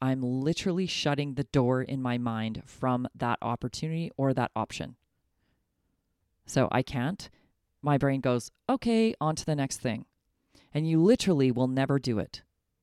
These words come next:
I can't because if you're becausing yourself all over the place, oh, it's not benefiting you. <laughs> Try. Hello, Yoda. Love that guy.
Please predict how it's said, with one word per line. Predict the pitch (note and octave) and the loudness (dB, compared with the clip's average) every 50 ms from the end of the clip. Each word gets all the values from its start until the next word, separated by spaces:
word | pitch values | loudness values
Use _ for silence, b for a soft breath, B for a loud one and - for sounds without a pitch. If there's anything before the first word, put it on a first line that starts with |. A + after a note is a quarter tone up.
| _ _ _ _ _ _ _ _ _ _ _ _ _ _ _ _ _ - | _ _ _ _ _ _ _ _ _ _ _ _ _ _ _ _ _ -10
I | C3+ | -10
can't | - - F3 F3 E3+ - | -6 -4 -2 -2 -2 -2
because | - D#3+ - D3 C3 G#2 D#2+ - - - b b b b b b - | -4 -4 -2 0 0 0 -2 -4 -8 -12 b b b b b b -8
if | D#3+ C3+ | 0 2
you're | G3 A3 | 2 4
becausing | F#3 F#3+ - - E3+ D3+ D#3 D3+ D#3 D3+ D3 | 4 2 0 2 2 2 2 2 2 0 0
yourself | D3 C#3 - D3 C#3 C3 - | 0 2 2 2 2 4 4
all | C3+ C3 C3 | 4 4 4
over | C3 B2+ C#3+ | 4 4 4
the | C#3 C#3+ - | 2 0 0
place, | - D#3 D#3+ E3+ E3 - - - _ - | 0 0 0 0 -2 -4 -8 -14 _ 0
oh, | D3 D3+ D3 A#2+ - - - _ _ _ _ - - - B B B B B B B B B _ _ _ _ _ _ _ _ _ _ _ _ _ _ _ | 2 2 2 2 0 -6 -16 _ _ _ _ -16 -14 -14 B B B B B B B B B _ _ _ _ _ _ _ _ _ _ _ _ _ _ _
it's | F#3 F3 - - | -6 -6 -4 -2
not | E3+ E3+ E3 - | -2 0 0 0
benefiting | - C3+ C3 B2 - A#2 - - - - | 0 0 0 0 -2 -4 -6 -6 -8 -12
you. | - - - _ _ B | -12 -16 -16 _ _ B
<laughs> | B B B C3+ B2+ B B _ _ _ _ _ _ _ _ _ _ _ _ _ b b b _ - | B B B -10 -12 B B _ _ _ _ _ _ _ _ _ _ _ _ _ b b b _ -10
Try. | - - - - F3+ F3 B2+ F2+ - - - b b b b b b b b b b _ - - _ - | -10 -6 0 2 2 2 2 0 -2 -8 -14 b b b b b b b b b b _ -20 -16 _ -6
Hello, | C#3+ C#3+ - G3+ A3 G#3+ G3+ G3+ G3+ | -2 2 4 6 6 8 8 6 6
Yoda. | D3+ C3+ C#3+ B2+ G#2+ G#2+ G#2+ - b b b b b b b _ | 6 6 6 6 6 4 0 -4 b b b b b b b _
Love | C#3 D#3 G3 G#3+ F3+ D3+ | 4 6 8 8 8 8
that | C#3 A#2+ G2+ | 6 4 4
guy. | - A#2+ A#2 A#2+ B2 C3 C#3+ | 4 4 6 6 6 4 4